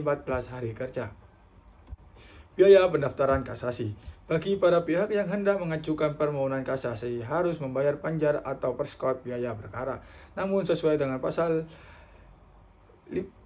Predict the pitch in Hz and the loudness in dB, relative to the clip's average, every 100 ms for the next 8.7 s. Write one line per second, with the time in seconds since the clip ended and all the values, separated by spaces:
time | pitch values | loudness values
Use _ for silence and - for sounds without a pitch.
0 | - 180 190 180 175 175 165 165 160 156 | -4 2 2 4 4 6 6 2 2 -2
1 | 160 - - - - - - - - 190 | -6 -16 -20 -20 -20 -20 -4 0 2 0
2 | - 170 165 170 147 156 151 180 180 135 | 2 2 4 0 4 4 4 0 2 0
3 | 135 127 147 220 202 190 180 180 175 160 | 0 -2 2 4 6 6 4 2 2 4
4 | 160 - - 151 139 135 151 160 165 175 | 0 -4 -4 -2 0 -2 -2 0 2 2
5 | 160 151 127 131 131 131 160 160 165 156 | 0 -2 0 -2 0 0 0 -2 -2 0
6 | 131 143 160 156 151 143 135 143 139 135 | -2 0 2 2 0 0 0 -2 -4 -6
7 | - 139 135 135 143 139 135 143 165 180 | -4 -6 -2 0 0 0 0 -2 -2 -4
8 | 185 170 165 160 156 156 | -4 -2 0 0 0 -2